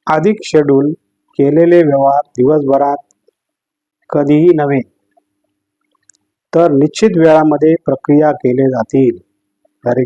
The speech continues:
good. आता यूपीआय, ऑटो यूपीआय व्यवहार फक्त तीन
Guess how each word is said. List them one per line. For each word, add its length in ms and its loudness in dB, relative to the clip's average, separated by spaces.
good. 180 -2
आता 200 -2
यूपीआय, 640 2
ऑटो 340 0
यूपीआय 480 2
व्यवहार 400 0
फक्त 300 -2
तीन 520 -2